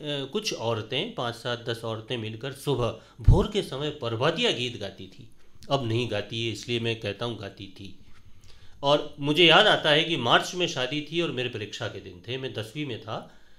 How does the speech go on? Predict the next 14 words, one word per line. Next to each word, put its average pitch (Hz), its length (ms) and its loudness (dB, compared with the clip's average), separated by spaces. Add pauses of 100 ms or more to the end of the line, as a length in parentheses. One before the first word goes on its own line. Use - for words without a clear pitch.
(200)
और 208 200 2
मैं 226 100 2
उन 247 140 0
महिलाओं 143 640 2
के 233 180 -6
प्रभातिया 156 1080 0 (400)
के 185 120 0
शादी 131 400 -2
के 160 140 -2
गीत 127 300 -8
को 170 120 -6
सुन 180 280 -8
रहा 101 240 -8
था। 104 340 -18